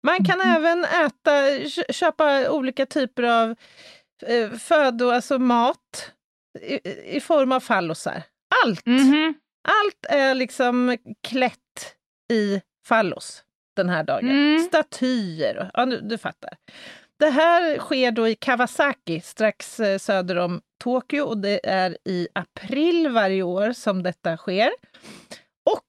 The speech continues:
Speaker 1: har så gjort sedan nittonhundrasextionio. Så det här är inget som man bara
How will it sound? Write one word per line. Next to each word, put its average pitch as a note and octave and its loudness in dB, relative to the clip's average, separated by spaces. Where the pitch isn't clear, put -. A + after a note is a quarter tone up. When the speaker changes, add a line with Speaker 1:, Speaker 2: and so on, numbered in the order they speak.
Speaker 1:
har C4+ 0
så C4 -2
gjort E4 -2
sedan A3 2
nittonhundrasextionio. A#3+ 0
Så - -4
det G#3+ 4
här A3+ 2
är B4 4
inget A#3 0
som G3+ -2
man G3+ 2
bara F3+ 0